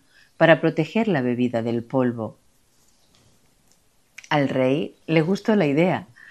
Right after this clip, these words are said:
y pidió otra bebida con tapa.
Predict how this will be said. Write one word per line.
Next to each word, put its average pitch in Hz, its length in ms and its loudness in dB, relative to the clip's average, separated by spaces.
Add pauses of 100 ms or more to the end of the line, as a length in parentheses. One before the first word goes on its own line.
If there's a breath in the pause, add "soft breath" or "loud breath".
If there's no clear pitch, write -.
(300 loud breath)
y 175 120 -2
pidió 170 680 2
otra 180 280 2
bebida 143 600 -2 (260)
con 120 280 -2
tapa. 139 460 -2